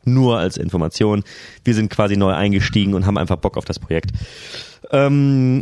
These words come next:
um nochmal darauf zurückzukommen, ich bin familiär etwas vorbelastet,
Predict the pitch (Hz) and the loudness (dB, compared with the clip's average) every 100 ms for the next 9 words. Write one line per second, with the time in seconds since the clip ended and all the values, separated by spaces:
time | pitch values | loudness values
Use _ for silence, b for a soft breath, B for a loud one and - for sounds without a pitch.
0 | - - 160 190 - 143 143 135 127 - | -4 -2 0 0 0 0 2 2 0 -2
1 | 143 - - 151 156 147 - - _ _ | -2 0 0 2 0 -2 -8 -20 _ _
2 | _ - - - - 151 117 - 123 117 | _ -20 -18 -16 -6 -4 -2 0 0 0
3 | 123 117 104 98 92 160 151 135 - 131 | 0 0 0 -2 -2 0 0 0 -2 -6